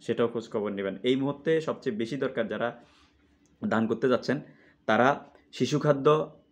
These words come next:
পোশাক এবং পাশাপাশি মোমবাতি এবং গ্যাস লাইট, এগুলা, এগুলা দানকৃত পণ্যের সাথে রাখবেন, আহ, এই লিস্টের মধ্যে রাখবেন। পাশাপাশি শুকনো খাবার তো অবশ্যই রাখবেন।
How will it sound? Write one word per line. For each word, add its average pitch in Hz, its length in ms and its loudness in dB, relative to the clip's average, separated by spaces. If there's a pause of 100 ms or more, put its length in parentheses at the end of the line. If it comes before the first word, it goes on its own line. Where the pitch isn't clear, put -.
(160)
পোশাক 135 560 2
এবং 127 200 4
পাশাপাশি 131 320 0
মোমবাতি 139 760 0
এবং 117 260 4
গ্যাস 101 260 0
লাইট, 92 260 -6 (160)
এগুলা, 120 420 -2 (800)
এগুলা 117 400 -2 (440)
দানকৃত 107 440 -4
পণ্যের 107 300 -4
সাথে 117 220 -6
রাখবেন, 110 340 -2
আহ, - 1000 -4 (160)
এই 110 100 -4
লিস্টের 117 280 0
মধ্যে 120 240 4
রাখবেন। 110 300 2
পাশাপাশি 156 520 0
শুকনো 151 260 -6
খাবার 156 200 2
তো 147 120 2
অবশ্যই 123 280 0
রাখবেন। 113 340 0